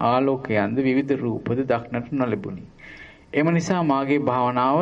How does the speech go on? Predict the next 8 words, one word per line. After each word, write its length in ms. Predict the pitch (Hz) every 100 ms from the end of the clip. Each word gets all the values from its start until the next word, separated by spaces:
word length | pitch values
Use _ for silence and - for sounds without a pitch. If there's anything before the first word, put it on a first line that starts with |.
| 180
තව 260 | - 127
තවත් 300 | 127 131 143 127
දියුණු 280 | 120 120
කළ 160 | 123 131
යුතු 220 | 123 120
බවට 320 | 117 120 131
තේරුම් 360 | 135 117 110 131
ගතිමි. 440 | 117 110 - -